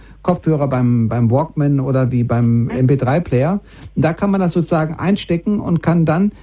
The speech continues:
den Ton über die Anlage vom Auto hören. Und das wäre vielleicht eine praktische Lösung. Bei älteren Geräten gibt's eine Möglichkeit mit einer Adapterkassette. Ähm, das ist eine Kassette.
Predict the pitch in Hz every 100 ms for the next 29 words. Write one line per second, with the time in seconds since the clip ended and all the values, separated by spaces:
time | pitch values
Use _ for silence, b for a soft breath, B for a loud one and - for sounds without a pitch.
0 | B - 156 143 180 196 208 - 190 185
1 | 180 - 165 175 175 165 170 117 120 107
2 | 101 95 92 101 B B B 117 123 123
3 | - 156 180 175 160 165 160 165 - 147
4 | 147 143 151 151 - - 135 - 202 196
5 | 196 180 170 175 175 160 175 - 175 160
6 | 165 156 151 151 147 - 139 143 139 B
7 | - 139 135 165 175 151 156 - 160 165
8 | 160 b b - 143 139 143 147 147 -
9 | 147 139 - 123 135 127 131 - 196 196
10 | 190